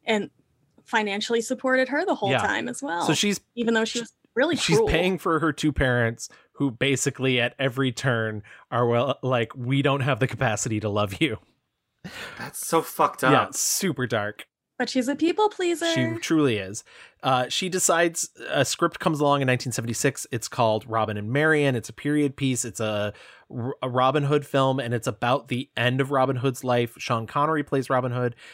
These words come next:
Speaker 2: Uh, she's a year older than Sean Connery, so it's very age-appropriate casting. And it's her first film in nine years. Uh, so it was,
Speaker 3: Wow.
Speaker 2: like, a big to-do that she was returning to the screen.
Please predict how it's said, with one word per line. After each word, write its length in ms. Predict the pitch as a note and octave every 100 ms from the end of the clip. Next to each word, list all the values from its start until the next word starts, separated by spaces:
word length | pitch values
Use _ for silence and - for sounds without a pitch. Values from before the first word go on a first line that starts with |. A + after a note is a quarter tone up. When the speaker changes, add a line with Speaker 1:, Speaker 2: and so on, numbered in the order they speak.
| - -
Speaker 2:
Uh, 160 | G#2+ -
she's 280 | - C#3+
a 60 | B2
year 260 | A#2 A#2 A#2
older 340 | B2+ F3 B3 A#3
than 160 | A3
Sean 240 | G#3 G#3 G3+
Connery, 340 | F3+ F3+ F#3+
so 140 | -
it's 140 | A#2 A2
very 340 | A#2+ A#2+ B2+
age-appropriate 640 | B2 A#2+ A#2+ A#2+ A2+ A2
casting. 460 | - A#2 - C3 B2 - - - -
And 200 | D3 E3+
it's 160 | E3
her 100 | G3+
first 320 | - F#3+ G3 -
film 240 | G3+ G3
in 180 | D3+ C3
nine 300 | A2 A2 A2
years. 400 | G#2 E2 - - - - _ -
Uh, 260 | G#2+ G#2+
so 180 | - D3+
it 40 |
was, 80 | D3+
Speaker 3:
Wow. 60 | D#3
Speaker 2:
like, 100 | D3+
a 60 | B2+
big 480 | - D3 D3 C#3
to-do 560 | - C#3 A2 B2+ C3+ B2+
that 140 | A2
she 120 | - A#2+
was 180 | A2+ A#2+
returning 500 | A2+ - A2+ A2+ A2+
to 100 | G#2+
the 100 | G#2
screen. 560 | - C3 B2+ B2 A2+